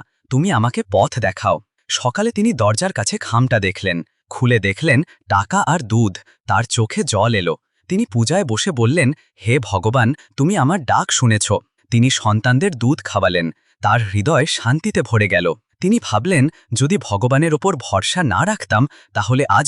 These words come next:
এই শান্তি পেতাম না।" তিনি প্রতিদিন সেই দরজার দিকে তাকান,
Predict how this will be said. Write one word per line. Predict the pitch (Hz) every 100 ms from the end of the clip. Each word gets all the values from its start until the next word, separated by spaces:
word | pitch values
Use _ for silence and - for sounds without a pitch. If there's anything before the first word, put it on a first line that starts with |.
| 131
এই | 113 214
শান্তি | - 107 123 220
পেতাম | 113 101 101
না।" | 92 85 - _ _ -
তিনি | 208
প্রতিদিন | - 127 135 214 131
সেই | 214 196 170
দরজার | 107 110 151 139
দিকে | 120 101
তাকান, | 117 95 92